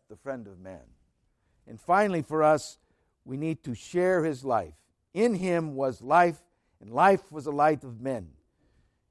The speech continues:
You know, he says to us, "Come to me, you are heavy laden, and I will give you rest." And then he says something very interesting in there. He says,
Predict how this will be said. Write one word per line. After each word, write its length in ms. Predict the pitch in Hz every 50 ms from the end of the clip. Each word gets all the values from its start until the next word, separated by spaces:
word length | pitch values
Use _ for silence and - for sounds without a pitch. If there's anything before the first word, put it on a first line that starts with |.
| _ -
You 60 | 135
know, 160 | 151 160 160 151
he 160 | 156 160 135
says 340 | - - 190 196 196 165 -
to 180 | - 151 147 143
us, 240 | 139 135 131 -
"Come 340 | - _ - 156 160 160 160 143
to 100 | - 151
me, 160 | 139 147 147
you 160 | 147 151 143
are 40 | 139
heavy 180 | 135 135 123 135
laden, 340 | 127 131 131 123 127 120 120
and 20 |
I 140 | 120 123 127
will 100 | 123 123
give 240 | 123 113 117 113 113
you 140 | 113 107
rest." 420 | 104 98 85 71 _ _ _ _ _ _ _ _ _ _ _ _ _ _ _ _ _ _ _ _ _ _ _ _ _ _ _ _ _ _ _ _ _ _ _ _ _ _ _ _ _ _ _ _ _ _ _ _ _ _ _ _ _ _ _ _ _ _ _ _ _ _ _ _ _ _ _ _ _ _
And 160 | - 135 139 131
then 160 | 175 196 214
he 100 | 220 190
says 280 | 147 - 185 170 -
something 340 | - 175 165 139 151 151 143
very 260 | 143 165 170 170 165
interesting 360 | 165 160 156 151 - - 147 131
in 100 | 127 123
there. 160 | 123 117 120
He 60 | 120
says, 360 | - - 139 120 113 107 _